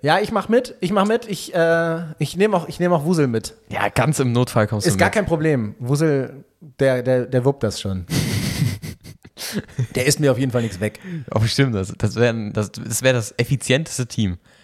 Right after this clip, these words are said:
Speaker 2: Wusel hilft
Speaker 1: Nein.
Speaker 2: mit, aber er isst nicht mit.
Speaker 1: Dann lieber, dann lieber Papa Platte und ich in einem Team. Oder ich in einem Team mit einer Wespe. Das wär so
Speaker 2: Nein, mit, mit Papa Platte passt das. Äh, mit, mit Wusel passt das schon.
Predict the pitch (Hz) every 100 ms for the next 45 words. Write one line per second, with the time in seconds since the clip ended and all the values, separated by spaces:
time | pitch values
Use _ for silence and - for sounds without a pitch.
0 | _ - 120 117 117 175 190 143 123 113
1 | 110 - 90 - - 208 262 240 226 226
2 | 151 151 208 233 202 160 180 160 156 147
3 | 143 127 117 107 104 101 107 98 98 -
4 | - - - 302 240 170 202 247 - -
5 | - 240 - 226 185 202 196 202 196 202
6 | 180 190 190 151 143 - - 95 87 _
7 | _ _ - 226 247 240 208 214 208 202
8 | - _ - - 113 110 - 113 113 110
9 | 101 95 98 - - 87 - 98 98 101
10 | 98 101 104 - - - - 104 110 101
11 | - - - - -